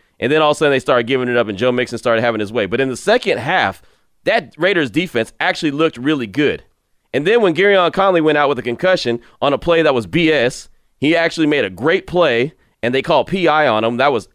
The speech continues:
absolutely a horrible call. That was an absolute horrible call. He ran the route and made a better play, better attempt at the ball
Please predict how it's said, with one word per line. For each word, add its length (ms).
absolutely 540
a 100
horrible 460
call. 460
That 60
was 140
an 80
absolute 540
horrible 340
call. 360
He 380
ran 340
the 80
route 320
and 140
made 160
a 40
better 280
play, 400
better 260
attempt 320
at 100
the 60
ball 380